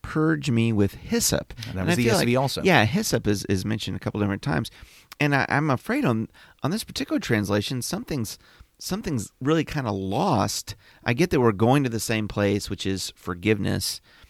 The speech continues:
Speaker 1: um, taking away sin. But this idea of purging with hyssop, I mean, that, that is rich in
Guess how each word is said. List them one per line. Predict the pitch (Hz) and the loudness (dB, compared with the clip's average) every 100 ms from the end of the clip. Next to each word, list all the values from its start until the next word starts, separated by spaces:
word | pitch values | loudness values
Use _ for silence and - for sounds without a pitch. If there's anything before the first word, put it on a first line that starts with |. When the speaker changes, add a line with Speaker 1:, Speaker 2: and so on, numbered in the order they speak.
| _ _ _ _ | _ _ _ _
Speaker 1:
um, | 117 104 95 95 | -4 -2 -2 -2
taking | - 107 107 90 | 0 0 0 0
away | 92 95 | 2 0
sin. | - - 151 127 104 101 95 - - - - | 0 -2 2 4 4 0 -4 -14 -20 -20 -6
But | - | -4
this | - 220 269 | -2 -2 0
idea | 240 131 135 113 | -2 4 6 6
of | - - | 2 -8
purging | - 175 277 240 110 104 104 | -10 -6 -4 -4 0 0 0
with | 98 95 | 0 -2
hyssop, | - 196 277 - 85 - - - - - - | -4 -6 -2 -2 -2 -4 -10 -16 -20 -16 -2
I | |
mean, | 131 143 | 2 2
that, | 202 - _ - | 0 -4 _ -4
that | 113 196 | 0 2
is | 175 104 - | 2 0 -2
rich | 95 110 226 - - - - | -2 2 2 0 -6 -6 -2
in | 101 98 101 143 | 2 4 2 -2